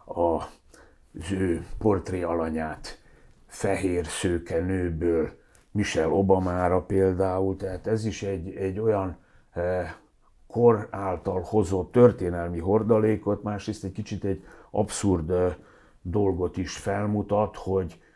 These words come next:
miközben van egy korszerű elvárás bizonyos, eh, faji reprezentációra, ami lehet teljesen indokolt és teljesen érthető, különösen mondjuk egy amerikai kontextuson belül, ahol hát ennek azért elég sok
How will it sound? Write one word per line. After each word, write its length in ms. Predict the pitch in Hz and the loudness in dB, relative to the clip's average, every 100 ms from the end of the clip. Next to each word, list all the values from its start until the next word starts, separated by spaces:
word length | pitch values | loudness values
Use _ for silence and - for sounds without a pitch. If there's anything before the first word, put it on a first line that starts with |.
| _ - | _ -4
miközben 640 | 113 107 107 87 101 98 | -4 2 0 2 -2 2
van 180 | 117 117 | 2 4
egy 260 | 95 82 | 2 0
korszerű 560 | - 110 95 - 92 90 | 0 2 2 2 0 2
elvárás 800 | 87 92 90 85 80 78 80 78 | 2 2 2 2 0 0 -2 -2
bizonyos, 680 | 85 98 92 85 82 80 90 | -2 0 -2 -6 -8 -8 -8
eh, 120 | 82 | -8
faji 300 | - 104 90 | -4 -2 0
reprezentációra, 1200 | 95 101 95 80 85 78 82 78 - 80 78 87 | -2 -2 -2 -2 -4 -6 -6 -6 -6 -6 -6 -6
ami 180 | 98 90 | -6 -4
lehet 280 | 85 82 78 | -4 -4 -4
teljesen 500 | 92 82 80 80 90 | -2 0 0 -2 2
indokolt 800 | 123 139 95 80 82 95 - - - - - _ | 4 4 2 0 -2 -2 -4 -18 -20 -20 -20 _
és 220 | - 85 | -6 -6
teljesen 500 | - 101 87 - 82 - | -2 -2 -2 -4 -6 0
érthető, 760 | 123 120 - - - 78 76 | 2 2 -2 -8 -6 -8 -4
különösen 560 | - 117 110 95 - 90 | 0 2 0 -2 -4 -4
mondjuk 420 | 92 92 87 - - - | -2 -2 -4 -6 -20 -8
egy 160 | - 92 | 0 4
amerikai 640 | 117 113 95 85 92 90 | 6 6 4 0 -2 -2
kontextuson 880 | 107 107 92 85 - 90 - 92 92 | 2 0 0 -6 -8 -6 -4 -4 -2
belül, 340 | 113 107 87 | 0 0 0
ahol 220 | 85 85 | -2 -4
hát 200 | 85 87 | -4 -6
ennek 300 | 92 90 85 | -8 -8 -8
azért 320 | 85 82 87 104 | -8 -8 -6 -4
elég 260 | 113 87 | -2 -4
sok 300 | - 85 - | -4 -6 -8